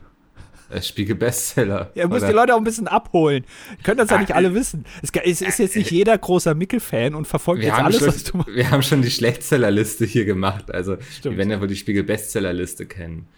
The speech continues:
Speaker 2: Ja.
Speaker 1: Ich glaub, die Schlechtseller-Liste übrigens eine der erfolgreichsten Folgen vom Dilettantischen Duett.
Speaker 2: Ja, weil der Spiegel sich die immer wieder anhört, weil sie denken, „Mensch, das ist wirklich eine saugute Idee.“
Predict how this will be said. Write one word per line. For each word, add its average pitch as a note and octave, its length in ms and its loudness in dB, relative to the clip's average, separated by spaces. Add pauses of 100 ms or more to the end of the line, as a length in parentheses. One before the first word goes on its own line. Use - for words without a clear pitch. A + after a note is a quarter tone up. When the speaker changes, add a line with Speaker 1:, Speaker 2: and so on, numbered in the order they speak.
(140)
Speaker 2:
Ja. G#2+ 260 -2
Speaker 1:
Ich - 80 -18
glaub, A#2 160 -4
die F3+ 100 0
Schlechtseller-Liste B2+ 800 -4
übrigens C#3+ 420 -8
eine A2 220 -10
der B2+ 100 -8
erfolgreichsten B2+ 640 -8
Folgen A2 380 -6
vom E2+ 200 -12
Dilettantischen E2+ 580 -12
Duett. F2 200 -16 (720)
Speaker 2:
Ja, C#3 180 2
weil D#3 100 4
der A#2+ 160 4
Spiegel D3+ 300 -4
sich C#3 160 -6
die C3+ 80 -6
immer C3+ 200 -2
wieder A#2+ 180 0
anhört, C#3 320 -2
weil A#2 120 2
sie A#2+ 120 -8
denken, C3 260 -4
„Mensch, C3+ 160 -6
das B2+ 140 -10
ist - 80 -8
wirklich - 240 -12
eine C#3 80 -6
saugute - 540 -8
Idee.“ - 260 -12